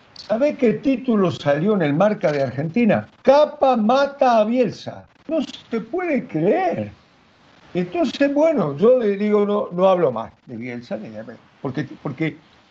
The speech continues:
yo sé que a lo mejor no tienen nada contra mí, pero yo dije, por ejemplo, que los par-, los campeonatos cortos a veces se ganan de casualidad,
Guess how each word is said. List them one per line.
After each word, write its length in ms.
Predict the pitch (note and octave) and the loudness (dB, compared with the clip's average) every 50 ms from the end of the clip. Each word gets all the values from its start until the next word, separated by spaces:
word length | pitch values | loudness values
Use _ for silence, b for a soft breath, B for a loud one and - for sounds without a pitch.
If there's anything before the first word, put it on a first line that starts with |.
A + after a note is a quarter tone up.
| _ - | _ -2
yo 140 | F4+ E4+ | -2 -2
sé 300 | C#4 - - - E4+ E4 | -2 -2 0 -2 -2 -2
que 140 | - D4+ B3 | 2 2 4
a 20 | G3+ | 4
lo 100 | F#3+ F#3 | 4 4
mejor 360 | F#3 F#3 F3+ G3+ B3 B3+ B3 | 2 0 2 2 2 2 2
no 160 | A#3 G3+ E3+ | 0 -4 -4
tienen 340 | - A3 A#3 G3+ F3+ F3 G3+ | -4 -4 -2 -2 -2 -2 0
nada 260 | A#3 A3 G3+ F3+ D#3+ | 2 4 4 4 2
contra 440 | - D#3 D3 D3 B2+ C#3 C#3 C#3+ C#3+ | 0 -2 -6 -6 -6 -4 -2 0 0
mí, 220 | D3 D#3 D#3 C#3+ C3 | 0 0 -2 -4 -2
pero 340 | B2+ D3+ D3 E3 F3+ - - - | -2 0 0 0 0 -2 -6 -12
yo 240 | D3+ C3+ G#3 B3 C4 | -4 0 2 2 2
dije, 360 | C#4 C#4+ C4+ - - A#3 A3+ | 2 0 -2 0 0 0 0
por 200 | A#3 G#3 G3 F3+ | 0 0 0 0
ejemplo, 680 | F3 E3+ - G#3 A3+ A3+ A3 G3+ F3 - G3 G3 F#3 F3 | 0 -2 0 0 2 2 2 0 0 0 0 0 0 0
que 100 | - E3 | 0 0
los 160 | D3+ D3 C#3+ | 0 0 -2
par-, 300 | - - D3 C#3 C3 - _ - | -2 -2 -2 -2 -2 -6 _ -16
los 340 | - C#3 C3+ - - - _ _ - | -12 -12 -12 -12 -14 -20 _ _ -6
campeonatos 600 | - C3 A#2+ G#2+ C#3+ D3 G3+ A3+ A3+ A#3 G#3 G3+ | -4 -4 -4 0 -2 0 0 0 2 2 0 0
cortos 600 | - A#3 B3+ A#3+ G3+ F3 - - D#3+ D#3 D#3 D#3 - - _ _ _ _ _ _ _ _ _ - | 4 4 4 4 4 2 -2 -4 -4 -2 -2 -4 -8 -16 _ _ _ _ _ _ _ _ _ -4
a 120 | - - G3 | -2 0 0
veces 460 | B3 C4 C4+ B3+ - - A3 G#3 - - - | 2 0 -2 -2 -6 -8 -10 -10 -10 -10 -8
se 120 | - F#3 | -8 -6
ganan 540 | F3+ F#3 A#3 A#3 A3+ G3+ G3 F#3 F3+ F#3 G#3 - - - D3 | -2 0 2 2 2 2 2 0 0 -2 -4 -12 -14 -4 -4
de 120 | G3+ G3+ | -2 0
casualidad, 720 | G3+ F3+ - - F3 E3+ D3+ D3 D#3 D#3+ D3 C3+ C3 B2+ | 0 -2 -2 -2 -2 -4 -2 0 2 2 2 2 0 -2